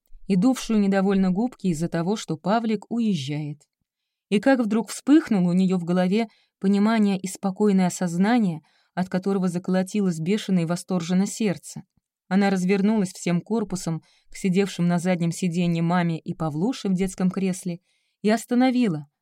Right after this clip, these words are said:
Олега Юрьевича, уже двинувшего машину вперед на выезд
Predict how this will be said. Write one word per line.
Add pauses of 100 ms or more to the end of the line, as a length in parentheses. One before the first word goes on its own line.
(120)
Олега
Юрьевича, (260)
уже
двинувшего
машину
вперед
на
выезд